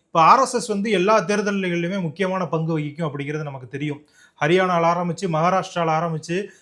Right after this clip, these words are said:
பீகார் எலெக்ஷன் வரைக்குமே ஆர் எஸ் எஸ் ல இருக்கக்கூடியவங்க வந்து திண்ணை பிரச்சாரம் மூலமாகவும்,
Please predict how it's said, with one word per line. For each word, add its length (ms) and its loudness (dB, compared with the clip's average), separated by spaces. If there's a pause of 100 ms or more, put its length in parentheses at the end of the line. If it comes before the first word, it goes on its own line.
(140)
பீகார் 280 6
எலெக்ஷன் 360 -4
வரைக்குமே 480 -4 (260)
ஆர் 220 4
எஸ் 140 -2
எஸ் 180 -8
ல 40 -4
இருக்கக்கூடியவங்க 680 -4
வந்து 260 -4
திண்ணை 260 -4
பிரச்சாரம் 420 -2
மூலமாகவும், 640 -4